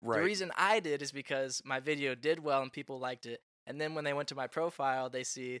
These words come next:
Speaker 2: this guy posts every
Speaker 1: Every
Speaker 2: day.
Speaker 1: day,
Speaker 2: So
Speaker 1: so it's
Speaker 2: this is
Speaker 1: worth
Speaker 2: worth
Speaker 1: following.
Speaker 2: following and coming back for, yeah.
Speaker 1: 'Cause I'm getting the content, and it's all free
Speaker 2: Yeah.
Speaker 1: to them,
Speaker 2: Mm-hmm.
Speaker 1: to any subscriber. It's not like they're paying for it, and it's just something to giggle at, or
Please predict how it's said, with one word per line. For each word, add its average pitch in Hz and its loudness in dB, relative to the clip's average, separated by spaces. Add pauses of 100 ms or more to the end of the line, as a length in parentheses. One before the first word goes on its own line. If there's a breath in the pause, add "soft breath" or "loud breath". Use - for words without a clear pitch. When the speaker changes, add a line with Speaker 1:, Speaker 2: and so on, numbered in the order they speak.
(100)
Speaker 2:
this 151 -2
guy 160 4
posts 165 0
every 151 -2
Speaker 1:
Every - -2
Speaker 2:
day. 143 4
Speaker 1:
day, 143 4
Speaker 2:
So 117 2
Speaker 1:
so 165 2
it's 160 2
Speaker 2:
this 151 2
is 123 6
Speaker 1:
worth 139 -10
Speaker 2:
worth 185 10
Speaker 1:
following. 101 -4
Speaker 2:
following 156 6
and 143 -6
coming 135 -6
back 127 0
for, 117 -20
yeah. 113 -20
Speaker 1:
'Cause 135 -2
I'm 139 2
getting 143 4
the 117 -2
content, 143 2
and 175 2
it's 262 4
all 139 10
free 196 4 (340)
Speaker 2:
Yeah. 165 4
Speaker 1:
to 151 4
them, 165 4 (100)
Speaker 2:
Mm-hmm. 151 -10 (200)
Speaker 1:
to - 0
any 165 4
subscriber. 151 4
It's 135 0
not 147 2
like 135 0
they're 127 2
paying 151 0
for 123 2
it, - -2
and 117 -2
it's 117 -2
just - 2
something 135 2
to 117 2
giggle 123 0
at, 120 4
or 107 0